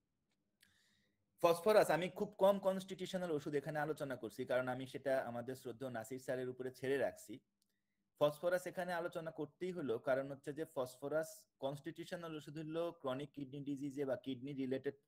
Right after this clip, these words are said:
প্রবলেমে one of the most important ওষুধ। তো ফসফরাসের আমরা সিম্পটম কি পাবো? ব্রাইট ডিজিজ, ব্রাইট ডিজিজ মানে নেফ্রাইটিস, অ্যালবুমিনুরিয়া,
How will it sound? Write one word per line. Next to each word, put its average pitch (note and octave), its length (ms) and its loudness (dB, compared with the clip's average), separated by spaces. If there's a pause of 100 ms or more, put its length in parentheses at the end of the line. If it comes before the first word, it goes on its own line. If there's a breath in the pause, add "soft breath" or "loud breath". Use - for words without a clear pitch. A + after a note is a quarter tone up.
(140)
প্রবলেমে C3 480 0
one A#2 100 -2
of A2+ 140 -2
the A#2 140 -6
most A#2 280 -2
important G#2 680 -8
ওষুধ। - 220 -20 (2500)
তো B2 380 4 (380)
ফসফরাসের F#3+ 680 2
আমরা F#3+ 220 2
সিম্পটম F3+ 460 -4
কি F3 180 -6
পাবো? E3+ 340 0
ব্রাইট D3+ 380 6
ডিজিজ, C3+ 480 -4
ব্রাইট C#3 220 8
ডিজিজ E3 240 -6
মানে E3 220 -6
নেফ্রাইটিস, A#2+ 680 -4
অ্যালবুমিনুরিয়া, C3 1080 0